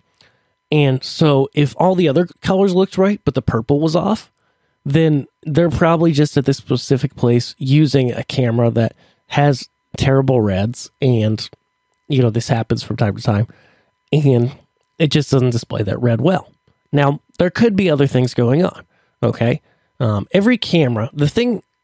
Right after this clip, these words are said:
here's how camera and human, cameras and human eyes are different, okay? When human eyes look at a color, especially when we're talking about in contrast to a white somewhere, our,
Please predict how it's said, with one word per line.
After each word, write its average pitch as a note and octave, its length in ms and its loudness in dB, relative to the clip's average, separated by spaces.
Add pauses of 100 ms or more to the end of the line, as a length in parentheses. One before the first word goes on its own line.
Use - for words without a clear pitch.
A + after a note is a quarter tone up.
(260)
here's A#3 400 0
how G3 140 2
camera C3+ 520 2
and B2+ 100 0
human, C3 460 2
cameras D3 400 2
and B2+ 100 2
human A#2+ 360 2
eyes G#2 240 -4
are G2+ 80 -6
different, - 460 -4 (100)
okay? B2 360 0 (720)
When D#3 380 2
human B3+ 600 2
eyes A2+ 600 -2 (180)
look C#3+ 420 0
at E3 260 2
a C#3+ 100 0
color, - 640 -6
especially - 500 -2
when D#3+ 160 4
we're C3 100 0
talking C3+ 460 0
about A#2+ 340 0 (120)
in D3+ 240 2
contrast C#3 800 -2 (100)
to C3+ 320 0
a A#2+ 100 0
white A#2 400 -2 (240)
somewhere, F3+ 420 -2 (640)
our, C3+ 260 0